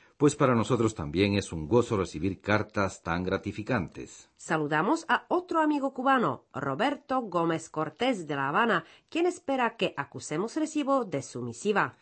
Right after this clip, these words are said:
Speaker 1: Pues sí, Roberto, su carta llegó ok. Gracias por escribir. Siga en contacto con nosotros.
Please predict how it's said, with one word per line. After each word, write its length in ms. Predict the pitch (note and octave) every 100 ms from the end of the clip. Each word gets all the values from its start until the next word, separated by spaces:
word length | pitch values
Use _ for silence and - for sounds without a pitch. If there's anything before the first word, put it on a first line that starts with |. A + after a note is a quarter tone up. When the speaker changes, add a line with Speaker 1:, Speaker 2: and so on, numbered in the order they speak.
| _ -
Speaker 1:
Pues 180 | F2
sí, 100 | -
Roberto, 480 | G2+ F#2 B2 A#2+ F2
su 180 | - D2
carta 300 | A#2+ A#2 A2
llegó 400 | E2 D#2 F2+ -
ok. 340 | F#2 F2 - B2 F#2+ B1+ -
Gracias 420 | - G#2+ G#2+ G#2+
por 160 | - D#2+
escribir. 520 | D2 - F2+ D3 D3 - _
Siga 320 | - A2 G2
en 100 | F2+
contacto 680 | D#2+ C#2+ - A2 - G#2+ G#2
con 180 | A#2+ A#2+
nosotros. 640 | A2+ A2+ - A#1+ - -